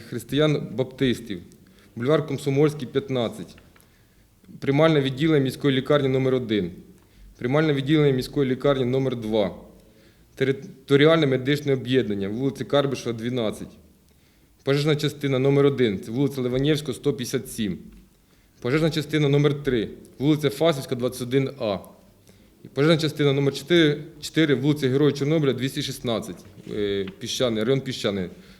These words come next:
Також частина номер п'ять, місто Узин. Кожне місце визначене,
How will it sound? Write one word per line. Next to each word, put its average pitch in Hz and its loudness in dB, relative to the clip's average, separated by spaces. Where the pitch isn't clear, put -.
Також 170 0
частина 139 0
номер 131 0
п'ять, 160 0
місто 139 -2
Узин. 95 -4
Кожне 147 2
місце 139 2
визначене, 120 0